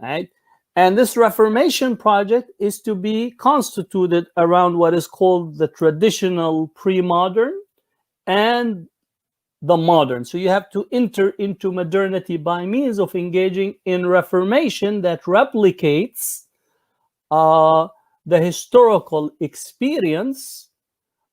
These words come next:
of Europe, which is particular, but is made universal. So I'm very critical of, of the deployment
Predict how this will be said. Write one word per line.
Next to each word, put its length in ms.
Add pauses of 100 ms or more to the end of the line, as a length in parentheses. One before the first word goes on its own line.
(140)
of 280
Europe, 420
which 260
is 140
particular, 760
but 220
is 160
made 300
universal. 760 (840)
So 300
I'm 200 (140)
very 320
critical 480
of, 260 (100)
of 220
the 100
deployment 800